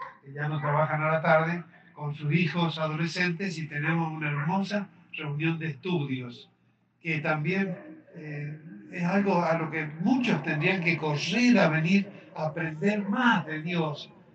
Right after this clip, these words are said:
No se queden solamente con las tres horas de las ciento sesenta y ocho, porque además en tres horas a lo mejor ni una hora tomamos para predicar, y es una hora, le-, a muchos les parece, "Qué larga la predicación, una hora, qué barbaridad".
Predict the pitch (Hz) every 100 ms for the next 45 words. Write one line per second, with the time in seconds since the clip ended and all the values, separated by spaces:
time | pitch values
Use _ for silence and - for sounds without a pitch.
0 | - 180 165 - 254 233 175 147 156 147
1 | 151 160 151 147 147 143 - - - 151
2 | 143 165 170 165 180 170 151 143 143 151
3 | 147 160 143 143 139 139 147 143 139 -
4 | 143 143 139 143 156 185 196 - _ _
5 | _ 147 - 190 180 196 208 175 156 147
6 | 147 175 165 - - - 165 185 240 240
7 | 180 185 269 220 156 147 151 143 151 147
8 | 147 147 147 147 147 151 156 156 170 180
9 | 170 165 170 208 196 151 139 147 202 196
10 | 180 147 143 151 - 165 - - - -
11 | 202 208 240 294 302 226 135 143 139 139
12 | 143 143 143 - - 320 339 202 269 262
13 | 254 370 381 349 226 170 151 214 226 208
14 | 170 170 175 254 254